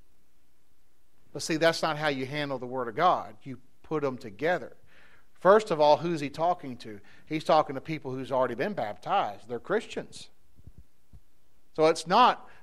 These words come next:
baptism versus the blood. How do you access the blood? How do you get into the benefit of Jesus' death? Well, Romans six tells us you're baptized into his death.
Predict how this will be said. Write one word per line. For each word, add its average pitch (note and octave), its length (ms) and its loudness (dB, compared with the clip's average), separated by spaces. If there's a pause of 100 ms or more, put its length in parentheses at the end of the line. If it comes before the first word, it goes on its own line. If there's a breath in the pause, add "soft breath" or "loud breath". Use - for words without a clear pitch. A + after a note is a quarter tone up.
(100)
baptism F3+ 840 6
versus D#3 640 0 (140)
the C3+ 80 0
blood. E3+ 600 4 (1400)
How F#3 260 4
do G3 80 0
you F#3+ 140 2
access G3+ 460 2
the D3+ 160 -6
blood? C3 340 -2 (720 soft breath)
How F#3 220 4
do F#3+ 60 0
you F#3 140 0
get F3 340 6
into G3+ 360 -2
the D3+ 80 -8
benefit D#3+ 680 2
of D3 480 4
Jesus' D#3+ 680 -4
death? F3 500 2 (520)
Well, B2+ 140 -6
Romans E3 320 0
six G#3+ 240 0
tells A3+ 340 4
us C#3 240 -2 (260 soft breath)
you're D#3+ 140 2
baptized F3 680 4
into F#3 340 -2
his F#3+ 200 2
death. B3+ 480 2